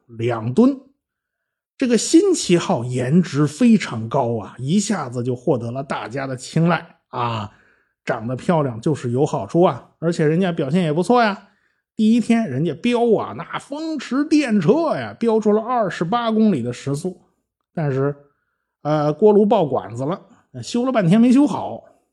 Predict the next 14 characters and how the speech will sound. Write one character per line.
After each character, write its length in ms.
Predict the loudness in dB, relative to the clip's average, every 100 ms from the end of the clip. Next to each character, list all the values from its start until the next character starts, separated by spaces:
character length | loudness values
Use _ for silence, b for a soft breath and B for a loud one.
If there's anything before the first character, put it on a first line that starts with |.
| _ _
第 80 | 2
二 160 | 2
天 200 | -2 -2
呢， 160 | 0 -2 b b b b
这 80 | -12
个 80 | -10
新 180 | -6 -4
奇 140 | 0
号 180 | 0 0
啊 280 | 0 -4 -8
就 120 | -8
瘸 300 | -8 -8 -4
了 160 | 0 2
呀！ 340 | 0 -2 -8